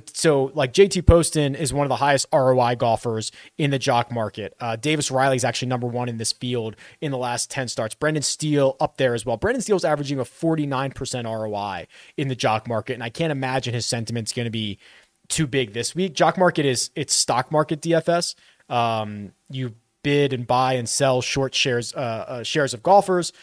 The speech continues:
and then based on their finishing position, they get guaranteed payouts, and then that's, that's how it determines their worth.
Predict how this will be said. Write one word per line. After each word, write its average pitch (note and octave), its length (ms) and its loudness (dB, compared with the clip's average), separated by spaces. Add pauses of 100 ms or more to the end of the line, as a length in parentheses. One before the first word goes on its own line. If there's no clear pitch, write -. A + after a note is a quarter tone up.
(200)
and D3 180 -2
then B2+ 480 -4
based D3 220 2
on C3+ 80 0
their B2 100 -2
finishing C3+ 340 -4
position, A#2 380 -6
they A#2 100 -6
get A2+ 220 -6 (400)
guaranteed A#2 480 -2
payouts, A2+ 480 -2
and A2 140 -8
then G2+ 180 -10
that's, G2+ 460 -8
that's G#2+ 240 -6
how G2+ 180 -6
it G2 100 -8
determines G#2+ 540 -10
their F#2 140 -8
worth. C3 280 -2